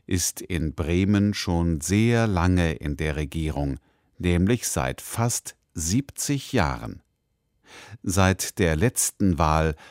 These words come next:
vor vier Jahren hat die S P D zusammen mit den Grünen regiert. Bei dieser Wahl hat die S P D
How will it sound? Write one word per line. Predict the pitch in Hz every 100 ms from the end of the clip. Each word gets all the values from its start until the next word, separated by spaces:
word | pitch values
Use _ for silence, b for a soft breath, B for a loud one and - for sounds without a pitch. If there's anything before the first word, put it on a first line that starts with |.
| B
vor | - - 73 71 69
vier | - - 98 98
Jahren | 82 73 76 76 135 143 b b -
hat | 117 - -
die | 120 113
S | - 92 - -
P | 80 73
D | 87 90 107 131 b b b
zusammen | - 120 95 120 147 151 127
mit | 104 - -
den | 127 143
Grünen | 139 123 117 90 64
regiert. | 62 76 - 64 - - - _ _ _ _ _ _ _ B B B B B -
Bei | 92 92 95 -
dieser | 107 127 165 160 131 80
Wahl | 67 71 135 B B B
hat | - 127 - -
die | 123
S | 101 117 -
P | - 110
D | 95 98 98